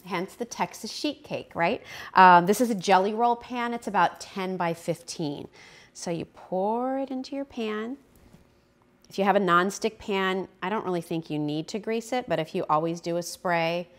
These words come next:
feel free to do that. So I love how easy it is to just pour this batter into your pan.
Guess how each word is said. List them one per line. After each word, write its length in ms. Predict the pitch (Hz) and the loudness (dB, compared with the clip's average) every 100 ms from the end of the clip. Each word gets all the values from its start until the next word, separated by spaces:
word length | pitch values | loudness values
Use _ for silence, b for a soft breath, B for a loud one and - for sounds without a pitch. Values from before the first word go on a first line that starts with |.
| b b b | b b b
feel 200 | _ 160 | _ -6
free 280 | 151 - 160 | -6 -6 -8
to 100 | 180 | -8
do 180 | 160 139 | -8 -8
that. 340 | 143 156 254 - _ _ _ _ _ _ _ _ _ _ _ _ | -6 -4 -6 -8 _ _ _ _ _ _ _ _ _ _ _ _
So 140 | 208 | 4
I 100 | 175 | 4
love 320 | 170 170 180 | 6 6 6
how 240 | 196 180 - | 6 2 2
easy 360 | - 185 190 180 | 0 0 0 0
it 160 | 165 | 0
is 340 | 170 170 165 165 | 2 2 0 -2
to 100 | 156 | -6
just 280 | 151 - - | -6 -8 -12
pour 380 | - 170 165 175 | -2 2 2 2
this 220 | 175 - | -2 -4
batter 340 | 170 165 165 | 0 2 0
into 360 | 127 139 156 196 | -2 -4 -6 -6
your 100 | 208 | -6
pan. 560 | - 170 147 143 175 | -6 -6 -4 -4 -6